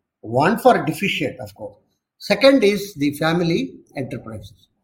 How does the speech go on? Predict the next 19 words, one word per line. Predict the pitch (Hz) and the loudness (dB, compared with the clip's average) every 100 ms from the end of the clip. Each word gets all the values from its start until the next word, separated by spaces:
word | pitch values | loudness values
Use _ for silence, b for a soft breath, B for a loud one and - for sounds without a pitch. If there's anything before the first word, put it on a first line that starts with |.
| _ _ _ _ | _ _ _ _
Many | 220 285 311 | 2 4 6
of | 277 | 4
the | 208 190 | 2 -2
states | - 202 196 196 | 0 0 0 0
are | 175 139 | 0 0
run | 156 165 | -2 0
by, | 156 147 139 | 0 0 -2
or | 139 139 131 131 127 | -4 -4 -2 -2 -6
opposition | 135 147 170 160 - 165 | -10 -6 -4 -4 -2 -2
is | 160 240 - b b b | -2 -4 -10 b b b
like | 160 156 | -4 -2
your | 156 147 143 | 0 0 2
Mulayam | 143 143 151 143 | 0 2 2 0
Singh | 139 143 | -2 -2
Yadav | 135 127 123 127 | 0 0 0 -2
party, | 127 110 - 117 117 117 | -4 -8 -10 -10 -10 -8
Lalu | 123 135 156 165 | -4 -2 0 0
Yadav | 139 120 117 | 0 -2 -4
party, | - 101 - - | -8 -12 -12 -18